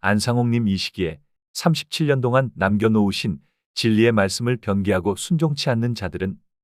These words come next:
죽은 자가 살아난 것을 보면 믿을 수 있을 거라 했던 부자에게 말씀하시길 모세의 말을 듣지 않으면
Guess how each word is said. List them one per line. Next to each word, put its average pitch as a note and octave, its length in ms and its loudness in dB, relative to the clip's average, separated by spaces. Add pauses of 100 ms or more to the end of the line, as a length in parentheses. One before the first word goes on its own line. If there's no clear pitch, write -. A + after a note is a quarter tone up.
(120)
죽은 A#2+ 280 0
자가 A#2+ 220 4
살아난 C3 420 -2
것을 A#2+ 280 -2
보면 F#2 340 -2 (100)
믿을 A2 280 0
수 B2 160 -4
있을 G#2+ 240 -6
거라 F#2 200 -4
했던 F2 380 -6 (300)
부자에게 A2 440 0
말씀하시길 A2 720 -6 (360)
모세의 B2+ 440 4
말을 A#2 260 4
듣지 A2+ 280 0
않으면 F#2 520 0